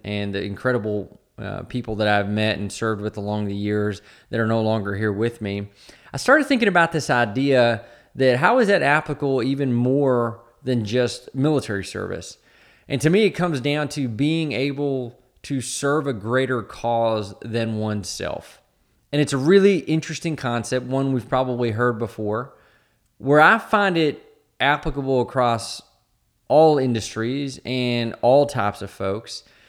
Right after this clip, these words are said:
is the idea of selfless service and being a servant to your fellow man or woman. And I think that's an important concept. I do think that when you reflect on, you know, whether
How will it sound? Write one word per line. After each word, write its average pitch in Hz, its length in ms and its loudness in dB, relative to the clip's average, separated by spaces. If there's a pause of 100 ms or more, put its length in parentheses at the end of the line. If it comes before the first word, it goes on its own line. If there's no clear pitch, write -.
(280)
is 139 540 2 (260)
the 143 220 2
idea 151 300 6
of 151 60 2
selfless 147 460 0
service 101 520 -4
and 117 260 -4
being 156 340 0
a 131 100 0
servant 139 640 -4
to - 160 -6
your 127 260 0
fellow 120 340 -2
man 113 280 -2
or 101 60 -4
woman. 92 360 -8 (1200)
And 143 100 0
I 151 80 8
think 214 140 4
that's 208 180 4
an 202 100 2
important 151 460 0
concept. 120 680 -4
I 120 100 2
do 151 280 -4
think 156 340 -6
that 139 100 -2
when 127 200 -2
you 117 480 -2 (480)
reflect 139 840 -4
on, 120 640 -2 (260)
you 120 160 -4
know, 110 160 -2
whether 117 580 2